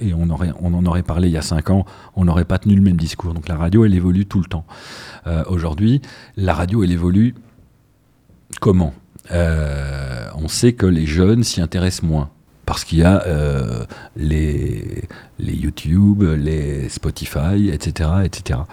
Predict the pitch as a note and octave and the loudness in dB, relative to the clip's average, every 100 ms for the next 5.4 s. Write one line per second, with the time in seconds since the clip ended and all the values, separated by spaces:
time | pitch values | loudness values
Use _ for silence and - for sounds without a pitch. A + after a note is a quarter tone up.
0 | - - - F2 - F2+ F2 E2+ E2 - | -14 -16 -6 -4 0 4 6 6 2 -4
1 | - - - - - - - - E2 D#2+ | -12 -12 -16 -16 -14 -12 -12 0 4 4
2 | D2+ D2 D2 B1+ A#1+ G#1+ D#2 - D#2+ C2+ | 2 -2 -4 -4 -8 -10 -12 -12 -12 -12
3 | G1+ G#2+ G2 C#3+ - G#2+ D#2 D2+ G#2 - | -10 -8 0 2 4 4 4 0 -2 -2
4 | - F2+ - - A#2 - E3 - F#2 - | 0 -2 -2 -4 -2 0 -2 0 -4 -4
5 | F#2 D2+ - - | -8 -12 -16 -20